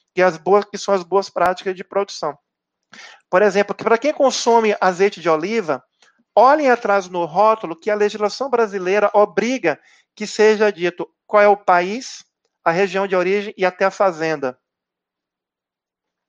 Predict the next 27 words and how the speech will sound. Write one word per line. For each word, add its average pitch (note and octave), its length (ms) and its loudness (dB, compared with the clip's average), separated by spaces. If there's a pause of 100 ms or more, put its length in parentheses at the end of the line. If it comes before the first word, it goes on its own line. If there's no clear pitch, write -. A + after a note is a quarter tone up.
(440)
Se - 160 -6
você A#3+ 240 2
olhar C#4 260 4
um B3 140 4
rótulo G3 640 2
de F3 360 -8 (240)
óleo A3 240 2
de G3 80 -12
coco F3+ 300 -8
extra D3+ 240 -6
virgem, G3+ 380 -4 (320)
tá A3 120 4
lá, F#3+ 180 2
indústria F3+ 500 -2
brasileira. A3+ 520 0
Você D#3+ 220 -2
não A3 180 2
sabe C4 400 2
de G#3 120 -8
onde G#3 180 -4
veio F#3 180 -4
aquele D#3+ 300 -6
óleo. B2+ 320 -4 (720)
Você F#3+ 160 -4
não A3 160 0
tem A3 180 -2
rastreabilidade. G3+ 720 -2